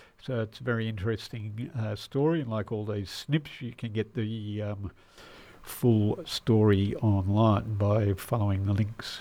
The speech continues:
from the Eco Radio Facebook page.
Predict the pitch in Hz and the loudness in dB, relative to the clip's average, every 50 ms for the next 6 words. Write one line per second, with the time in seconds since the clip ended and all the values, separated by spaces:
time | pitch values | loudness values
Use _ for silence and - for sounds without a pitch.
0 | - - - - - - - 127 117 110 101 101 101 113 120 123 107 101 101 101 | -14 -16 -18 -16 -16 -4 2 2 2 4 2 0 -2 0 2 4 4 4 6 4
1 | 101 95 - - - - - - - - - - - - 156 135 113 110 113 113 | 2 0 0 -4 -20 -20 -20 -20 -20 -20 -20 -18 0 6 6 8 8 8 6 6
2 | 107 110 107 104 104 107 107 101 101 98 - - - 151 156 165 160 - - 143 | 6 6 6 6 6 6 6 6 4 2 0 4 8 10 10 10 8 4 0 0
3 | 127 - - - 127 123 110 107 123 - 117 - - - | 0 0 -2 2 2 4 4 2 -2 -6 -8 -10 -10 -14